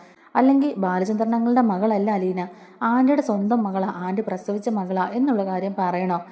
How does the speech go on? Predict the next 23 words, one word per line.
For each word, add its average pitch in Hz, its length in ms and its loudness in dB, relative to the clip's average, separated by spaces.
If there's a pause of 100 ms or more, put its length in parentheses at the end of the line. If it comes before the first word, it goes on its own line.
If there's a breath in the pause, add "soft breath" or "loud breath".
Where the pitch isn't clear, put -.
(280 loud breath)
അല്ലെങ്കിൽ 269 380 4
എങ്ങനെ 240 320 2
ഇതിന് 226 220 0
പറ്റിയൊരു 220 360 0
ക്ലൂ 202 300 0
കൊടുക്കും? 190 420 -2 (400 loud breath)
എന്തെങ്കിലും 294 380 4
ഒരു 240 100 2
വഴി 220 280 4
കണ്ടുപിടിക്കണമെന്ന് 208 680 0
തന്നെ 208 140 0
നമ്മുടെ 196 220 -2
മനു 190 240 -2
പറയുമ്പോഴേക്കും 202 720 -4 (380 loud breath)
അലീന 185 320 2
പറയുന്നുണ്ട്, 196 380 0
"വേണ്ട 185 240 -2
മനുവേട്ടാ, 185 580 -2 (320 loud breath)
അത് 269 280 2
കൂടുതൽ 220 380 2
പ്രശ്നങ്ങളിലേക്ക് 214 540 -2
കൊണ്ട് 208 240 0
എത്തിക്കുകയുള്ളൂ. 190 680 2